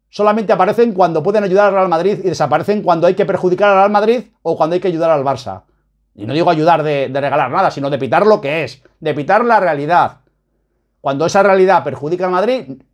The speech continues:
desaparecen. Cuando gana, cuando es para ayudar al Madrid, ahí están. Cuando es para perjudicar al Barça, aparecen. Cuando es para pitar algo a favor del Barça, no saben nada. Hacen como, como hoy,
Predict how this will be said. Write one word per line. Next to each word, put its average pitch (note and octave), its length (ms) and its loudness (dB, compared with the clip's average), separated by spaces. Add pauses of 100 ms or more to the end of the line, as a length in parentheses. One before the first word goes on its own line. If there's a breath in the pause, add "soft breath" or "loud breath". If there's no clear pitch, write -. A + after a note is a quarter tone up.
(340)
desaparecen. C#3 600 -2
Cuando C#3+ 320 2
gana, G3 380 0
cuando E3 240 -2
es F3 100 -6
para G3 140 -2
ayudar G3 180 0
al G3 100 0
Madrid, A3 360 0 (560)
ahí D3 180 -2
están. C#3 520 -4 (280)
Cuando D#3+ 400 2
es A3+ 240 2
para D#3+ 200 2
perjudicar F3+ 440 0
al G#3+ 100 4
Barça, A#3+ 280 2
aparecen. D#3+ 480 -2
Cuando D3 320 0
es A3+ 120 0
para E3 180 0
pitar F#3+ 200 0
algo F#3+ 140 2
a D#3+ 40 -2
favor F3 180 0
del F3 100 0
Barça, C4 420 2 (360)
no E3+ 120 -6
saben F3+ 320 0
nada. C#3+ 360 -2
Hacen D3+ 260 -2
como, D3+ 340 0
como D3+ 240 0
hoy, C#4+ 300 2